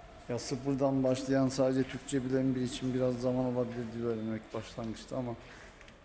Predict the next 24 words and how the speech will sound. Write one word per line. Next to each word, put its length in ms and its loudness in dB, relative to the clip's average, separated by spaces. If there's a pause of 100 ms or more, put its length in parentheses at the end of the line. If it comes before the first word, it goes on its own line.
(120)
sonuçta 580 2 (160)
bir 140 0
dilin 420 2
sekiz 580 0
dile 100 0
ya 200 2
da 60 2
on 300 0
dile, 280 0 (140)
beş, 260 4 (400)
beşten 400 4
fazla 280 2
dile 220 0
bede-, 240 2 (920)
yani 380 2 (120)
denk 260 2
geldiğini 560 4
düşünürseniz 680 0
aslında 340 0
çok 280 -4
da 60 0
avantajlı 500 0
bir 220 -4
durum. 120 -2